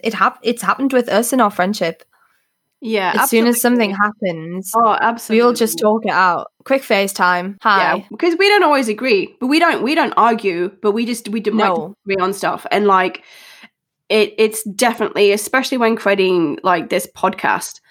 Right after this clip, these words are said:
Speaker 2: you're gonna disagree on stuff.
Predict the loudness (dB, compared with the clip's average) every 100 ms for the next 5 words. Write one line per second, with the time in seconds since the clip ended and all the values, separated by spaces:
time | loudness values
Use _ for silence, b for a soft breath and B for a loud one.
0 | b b b b _ _ -4 0 2 2
1 | 2 2 -2 -2 2 2 0 -2 -4 -4
2 | -8